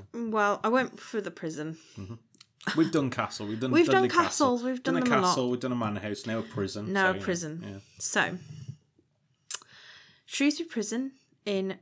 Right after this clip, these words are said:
Speaker 2: Shropshire was in operation from seventeen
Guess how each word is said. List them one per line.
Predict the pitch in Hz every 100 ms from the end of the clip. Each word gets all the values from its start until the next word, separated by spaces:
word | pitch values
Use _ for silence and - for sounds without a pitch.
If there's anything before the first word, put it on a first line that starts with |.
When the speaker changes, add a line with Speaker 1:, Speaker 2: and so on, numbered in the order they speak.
| -
Speaker 2:
Shropshire | - 208 - - 208 294 _ _ - - - -
was | 196 190
in | 196
operation | 226 226 254 202 190 196 196 -
from | - 180 165
seventeen | - - 240 254 - 262 254 240